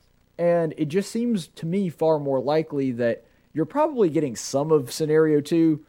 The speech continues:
but it's probably mostly scenario one. It's mostly people that are moving around, coming in contact with people,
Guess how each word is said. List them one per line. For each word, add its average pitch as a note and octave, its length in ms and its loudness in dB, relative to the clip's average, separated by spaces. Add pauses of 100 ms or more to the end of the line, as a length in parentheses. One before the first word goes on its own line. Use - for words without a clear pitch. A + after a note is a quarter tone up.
(220)
but D3+ 160 0
it's E3 120 -6
probably G#3+ 420 2
mostly A#2+ 540 2
scenario G#2+ 480 -2
one. G#2 240 -4
It's G2+ 140 -12
mostly F3 440 0
people C#3 320 -2
that A#2 100 -4
are A2 60 -6
moving D#3+ 360 -2
around, C#3 520 -2 (380)
coming E3+ 260 -2
in G3 80 -4
contact D#3 420 -6
with B2 140 -10
people, C3 540 -2